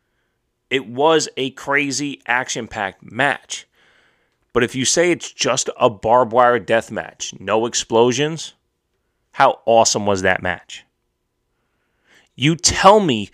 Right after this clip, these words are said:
there's supposed to be explosions. You tell me the timer is gonna set off all the explosions. So Moxley's the fool because he believed Kenny Omega was gonna put explosions.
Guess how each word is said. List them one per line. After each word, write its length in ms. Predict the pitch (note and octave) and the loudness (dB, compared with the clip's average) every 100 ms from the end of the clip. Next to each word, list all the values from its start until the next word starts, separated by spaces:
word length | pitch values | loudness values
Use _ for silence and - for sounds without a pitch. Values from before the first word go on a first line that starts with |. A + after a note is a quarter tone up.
| _ | _
there's 180 | - B2 | -2 -2
supposed 440 | C3+ - C3+ D3 - | -2 -2 0 0 -4
to 80 | |
be 140 | B2+ C3+ | -4 -4
explosions. 920 | - - A2+ G#2+ A#2 - - - - _ _ | -4 -6 0 0 0 -6 -14 -20 -20 _ _
You 120 | - B2 | -8 -4
tell 280 | - E3 | 2 2
me 140 | G3 G3+ | 4 2
the 120 | E3+ | 2
timer 800 | - - C3+ D3 C3+ G#2+ - - _ _ _ - | 0 -4 -2 -2 -2 -4 -6 -16 _ _ _ -2
is 140 | A#2+ | 0
gonna 180 | C3 B2 | 2 2
set 220 | - C#3 | 4 8
off 220 | C3+ A#2 - _ - | 8 6 2 _ -4
all 280 | A#2+ A#2+ | 4 4
the 160 | A2+ A2+ | 4 -2
explosions. 960 | G2+ - - G#2 - - - _ - _ _ _ _ _ _ _ _ _ _ _ _ _ _ | -4 -8 -4 -4 -6 -16 -20 _ -20 _ _ _ _ _ _ _ _ _ _ _ _ _ _
So 160 | - C3+ | -4 -2
Moxley's 580 | G#2 G2 G#2+ B2+ B2+ A#2 | 2 0 0 -2 -2 -2
the 80 | B2+ | -2
fool 440 | C3 B2+ D3+ D3 _ _ _ | 0 0 -4 -12 _ _ _
because 280 | - G#2 G#2 | -8 -4 -2
he 80 | A2+ | 0
believed 500 | G2+ G2 G#2 A2 - | 2 0 0 -4 -2
Kenny 220 | A#2+ G#2+ | -2 2
Omega 280 | G#2+ G#2 A2 | 4 6 6
was 120 | G2+ | 4
gonna 120 | G#2 | 0
put 160 | F#2+ G#2+ | 2 2
explosions. 720 | G#2 - G#2 G2 G#2 A#2 - | 2 0 2 2 2 -10 -20